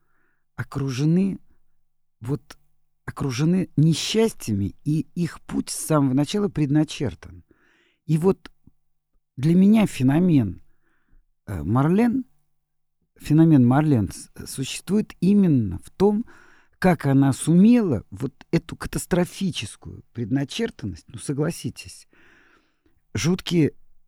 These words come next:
болезни – в общем-то, совершенно обычная внешность, скажем так, ну, пока её не сделали, да, и так далее. Э, всё, что говорила ты, Таня. И при этом она всё это преодолела. Меня это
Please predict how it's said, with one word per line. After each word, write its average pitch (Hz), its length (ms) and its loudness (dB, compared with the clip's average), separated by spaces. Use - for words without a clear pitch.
болезни – 113 760 0
в 127 160 -4
общем-то, - 380 -2
совершенно 170 540 -2
обычная 131 420 -2
внешность, 95 520 -4
скажем 82 360 -12
так, - 360 -18
ну, 90 220 -10
пока 104 240 -8
её 90 180 -4
не 101 120 0
сделали, 90 520 -10
да, 131 240 -4
и 143 120 -2
так 147 220 0
далее. 98 420 -4
Э, 101 220 -8
всё, 196 260 0
что 180 180 -4
говорила 147 440 2
ты, 127 200 -4
Таня. 82 440 -8
И 143 100 -4
при 180 280 0
этом 180 340 0
она 139 220 2
всё - 360 -4
это 214 220 -2
преодолела. 139 760 -2
Меня 156 360 2
это - 240 -8